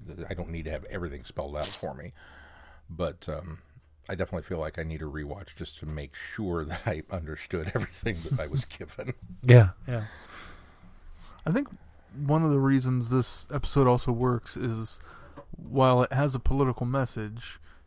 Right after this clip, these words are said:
Speaker 3: it's a message we've gotten before
Speaker 2: Yeah.
Speaker 3: with the dangers of plastics. You know, it's a different kind of message about it, but it's still,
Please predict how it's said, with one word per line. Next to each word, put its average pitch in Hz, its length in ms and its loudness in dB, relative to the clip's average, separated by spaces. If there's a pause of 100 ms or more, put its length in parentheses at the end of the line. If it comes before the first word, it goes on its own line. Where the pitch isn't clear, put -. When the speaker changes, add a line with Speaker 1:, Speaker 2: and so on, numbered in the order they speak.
(100)
Speaker 3:
it's - 140 -4
a 139 40 2
message 131 340 2
we've 113 160 0
gotten 120 460 0 (100)
before - 520 -4 (360)
Speaker 2:
Yeah. 113 240 -6 (140)
Speaker 3:
with 123 180 -4
the 120 80 -4
dangers 113 480 0
of 104 140 -8
plastics. - 720 -4
You 123 80 -6
know, 104 140 -4
it's 123 100 -8
a 123 60 -4
different 135 360 0
kind 214 280 4
of 123 60 2
message 113 440 2
about 104 320 -2
it, 110 180 -4
but 123 280 0
it's 113 160 -6
still, 120 500 0